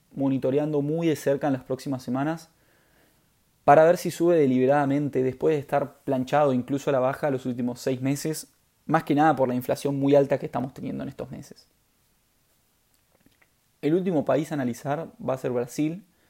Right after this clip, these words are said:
que si bien sufrió fuertemente las caídas americanas en las últimas semanas, en esta se volvió a recuperar nuevamente y una suba semanal de casi un dos por ciento en el E W Z,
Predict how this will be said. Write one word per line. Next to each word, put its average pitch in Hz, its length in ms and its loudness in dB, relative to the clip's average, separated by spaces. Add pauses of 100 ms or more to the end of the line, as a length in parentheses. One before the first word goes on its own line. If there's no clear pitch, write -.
(720)
que 139 100 0
si 131 180 -2
bien 151 220 2
sufrió 143 460 0
fuertemente 151 640 0
las 143 160 -4
caídas 147 420 0
americanas 135 600 -2
en 123 60 -6
las 135 140 -10
últimas 143 320 -4
semanas, 151 460 -4 (920)
en 139 140 2
esta 165 260 -2
se 156 140 -4
volvió 131 200 2
a 143 40 4
recuperar 135 560 0 (420)
nuevamente 147 840 -2
y 139 160 0
una 147 160 0
suba 147 240 -2
semanal 139 320 -2
de 135 80 -2
casi 139 260 -4
un 127 180 -2
dos 143 140 0
por 131 180 -6
ciento 147 460 -2
en 127 80 0
el 123 100 -2
E 131 40 2
W 135 320 2
Z, 160 480 -6